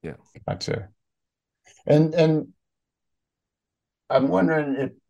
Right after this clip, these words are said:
Speaker 2: how you might, there's a wide range of, uh,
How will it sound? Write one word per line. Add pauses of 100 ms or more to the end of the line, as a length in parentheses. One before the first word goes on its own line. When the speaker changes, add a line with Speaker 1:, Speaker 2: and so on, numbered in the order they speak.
(140)
Speaker 2:
how
you
might, (140)
there's
a
wide
range
of,
uh,